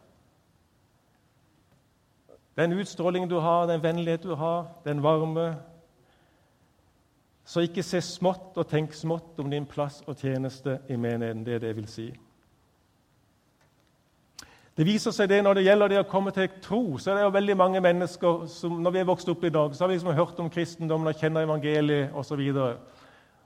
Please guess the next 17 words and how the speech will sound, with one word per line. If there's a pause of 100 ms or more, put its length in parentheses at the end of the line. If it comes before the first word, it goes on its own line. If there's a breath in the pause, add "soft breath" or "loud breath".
Og
det
som,
eh, (540)
viser
seg
det
er
at
når
mennesker (440 soft breath)
kommer
inn (160)
i
en
forsamling
eller